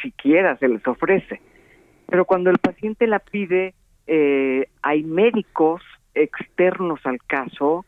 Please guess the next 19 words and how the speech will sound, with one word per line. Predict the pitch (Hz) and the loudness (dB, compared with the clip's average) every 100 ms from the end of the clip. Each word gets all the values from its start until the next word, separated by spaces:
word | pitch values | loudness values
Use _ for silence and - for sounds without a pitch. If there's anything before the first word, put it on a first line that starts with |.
| - | -10
que | 110 | -4
no | 120 | -2
conocen | 123 127 123 135 135 | -2 0 0 0 0
al | 127 | 0
paciente, | 139 - 135 123 135 139 - - - - _ - | -2 -2 0 0 0 -2 -4 -20 -18 -20 _ 0
que | 196 185 185 190 196 _ | 4 4 4 4 2 _
revisan | - 139 151 143 208 202 - 170 131 139 - - | -4 2 2 2 0 -2 -2 -2 -2 -6 -8 -2
que | 147 | 2
en | 135 135 | 2 2
verdad | 139 131 147 - - | 0 0 -4 -4 -4
se | 156 | -4
trate | - 156 131 - 131 - _ _ _ | -2 -2 -2 -2 -2 -4 _ _ _
de | 185 180 175 - | -2 2 2 0
un | 170 165 | 0 0
caso, | 143 143 - 151 151 - _ - | 0 -6 -6 -8 -6 -10 _ 0
eh, | 139 143 135 135 - | 2 2 2 0 -2
que | 131 | -4
requiere | 123 117 - 131 | -4 -4 0 0
eutanasia. | 131 - 101 - - - | 0 -2 -6 -8 -12 -8